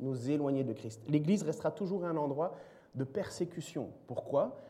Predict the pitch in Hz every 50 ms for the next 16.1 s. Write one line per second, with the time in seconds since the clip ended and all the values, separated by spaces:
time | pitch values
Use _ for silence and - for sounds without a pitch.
0 | - - - 110 110 - - - - 127 123 120 139 185 - - - - 190 175
1 | 170 165 160 143 139 - - 131 123 - - 156 196 - - 131 135 131 123 147
2 | 160 165 175 196 196 175 - - 139 127 - 104 107 - - - - - 143 139
3 | - - - 247 - - - - 226 226 226 196 170 160 156 143 139 165 196 175
4 | 151 - - 139 - - 147 139 120 127 123 - - 147 165 170 156 143 160 165
5 | 160 165 - 113 120 120 117 - - - - 127 120 117 - - 101 104 - -
6 | - - - - - - - - - - - 113 120 135 123 120 131 151 202 190
7 | 170 - - 156 151 - - 131 113 120 127 - - - - - - - 165 -
8 | 151 - - 135 131 131 139 147 147 - - - - 160 165 160 - 156 143 -
9 | 127 120 127 151 151 190 185 - 208 208 202 208 226 226 208 214 196 - - 185
10 | 190 202 202 - 196 208 226 254 240 - - - - - - - - - - -
11 | - - - - - - - - - - - - - 131 - - 101 85 - -
12 | - - - - - - - - - - - - - - 165 151 165 170 180 190
13 | 196 170 - 190 180 - 202 180 180 180 180 165 - 190 190 185 - 165 165 175
14 | 165 165 165 165 160 156 160 - 339 - - - 208 - 214 214 196 202 - 196
15 | 190 170 175 175 180 196 226 247 - 160 156 175 165 185 180 185 190 208 226 247
16 | 262 262